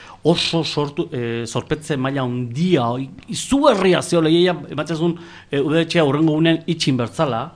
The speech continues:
bai? Iaia Alemanian Merkelek esaten zuen gauza berbera, e,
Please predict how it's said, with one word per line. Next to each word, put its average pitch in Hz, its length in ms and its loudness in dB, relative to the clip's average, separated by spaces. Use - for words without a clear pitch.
bai? 135 180 4
Iaia 175 400 4
Alemanian 160 560 2
Merkelek 156 400 2
esaten 151 280 -4
zuen 151 160 -4
gauza 143 200 -6
berbera, 135 480 -2
e, 117 680 -4